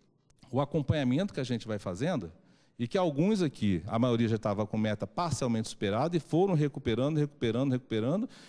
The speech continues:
e nós temos problema. Água e esgoto ainda é problema. Ainda não conseguimos ainda uma solução pra água e esgoto, mas estamos batalhando, né? Então isso aqui fica à vista.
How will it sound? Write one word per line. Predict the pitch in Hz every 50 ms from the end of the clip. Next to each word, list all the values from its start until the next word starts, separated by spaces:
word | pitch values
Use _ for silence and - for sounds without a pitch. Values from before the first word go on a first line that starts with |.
| - -
e | - -
nós | 127 117 -
temos | - 135 190 247 -
problema. | 370 370 269 147 139 120 98 92 92
Água | 98 113 127 143 147 139
e |
esgoto | 120 113 98 104 117 165 - 240
ainda | 202 156 117
é | 127
problema. | - 240 285 339 - 113 92 85 - - _ _ _ _ _ _ _ _ _ _ _ _ _ _ _ _ _ _ _ _ _ -
Ainda | - 104 107 110 104
não | 104 107 123 156
conseguimos | - - 202 180 - 151 127 113 123 135 147 139 127
ainda | 131 117 107 110 117 127 147
uma | 156 156 151
solução | - 151 139 117 - - 107 110
pra | - 120 120
água | 135 160
e | 175
esgoto, | 151 123 101 92 - - 85
mas | 90 92
estamos | - - - 87 104
batalhando, | 110 123 - 202 240 262 165 104 - - - - - _ _ _ _ _ _ _ -
né? | - - 117 135 - - - - _ -
Então | 139 135 214 214 247
isso | 233 - 202
aqui | 180 - 208 208
fica | - - 220 208 - 233
à | 214
vista. | 156 147 135 110 107 - -